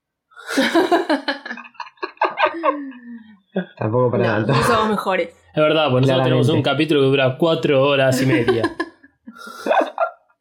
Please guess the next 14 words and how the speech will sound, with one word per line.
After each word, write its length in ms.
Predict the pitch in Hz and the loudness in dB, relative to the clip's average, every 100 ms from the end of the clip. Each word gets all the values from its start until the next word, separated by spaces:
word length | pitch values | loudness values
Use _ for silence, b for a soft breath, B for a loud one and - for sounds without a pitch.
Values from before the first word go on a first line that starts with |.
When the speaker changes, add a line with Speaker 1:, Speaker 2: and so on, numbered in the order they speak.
| _ _ B 240 240 B B - | _ _ B -20 -20 B B -4
Speaker 3:
Eh, 480 | 180 156 147 147 147 151 170 180 | 0 2 4 4 4 2 0 -2
bueno, 300 | 196 196 185 | -2 2 2
¿y 100 | 190 | 2
qué 100 | 180 | 2
opinás 280 | 240 247 233 | 4 4 4
de 160 | 214 196 | 4 4
Evil 220 | 185 170 | 4 4
Doge? 320 | 147 123 - - _ _ _ _ _ _ | 4 2 -4 -16 _ _ _ _ _ _
Speaker 1:
Es 160 | 254 247 | -4 2
un 80 | 208 | 2
canal 280 | 147 147 147 | 4 2 2
más 300 | 139 127 - | 2 -4 -4
cómico 880 | - 143 160 160 175 180 185 _ _ | 0 4 4 4 2 2 -6 _ _
que 380 | 135 120 107 104 | 0 2 2 0